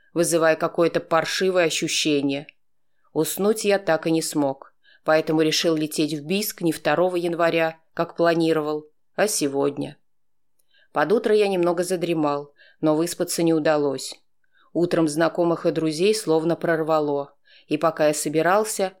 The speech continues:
выслушал кучу поздравлений и приглашений, которые, естественно, отклонил. Чайка хоть и выпила таблетку – все равно жутко страдала от похмелья и была похожа на тень. Меня такой расклад только радовал.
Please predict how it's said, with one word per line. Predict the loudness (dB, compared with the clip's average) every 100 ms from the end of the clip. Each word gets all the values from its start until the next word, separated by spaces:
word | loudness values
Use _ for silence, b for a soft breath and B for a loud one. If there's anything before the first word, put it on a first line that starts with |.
| b b
выслушал | 0 0 2 0 0 0
кучу | 0 -2 -2
поздравлений | -2 -2 0 -2 0 0 0 -2
и |
приглашений, | -4 -2 -2 0 0 0 0 -4 -10 _ _
которые, | -4 0 0 0
естественно, | -2 -2 -2 -2 -4 -4
отклонил. | -4 -2 0 0 -2 -8 -14 _ _ _ _ _ _ _
Чайка | -2 -2 0 -4
хоть | -4 -2
и | -2
выпила | -2 0 0 2
таблетку – | 0 0 -2 -2 -6 -14 -16 B B B
все | 0 2
равно | 4 2 0
жутко | -2 -6 -6
страдала | -6 0 0 2 2 0
от | -2
похмелья | -6 -2 -2 0 0 -4 -6 B B
и | -4 0
была | 2 2
похожа | 2 0 0 0 0
на | -2 -2
тень. | -2 -2 -2 -4 -14 _ _ _ _ _ 0
Меня | 2 4
такой | 2 2 2
расклад | 2 2 0 0
только | 0 0 0 2
радовал. | 2 2 0 -4 -6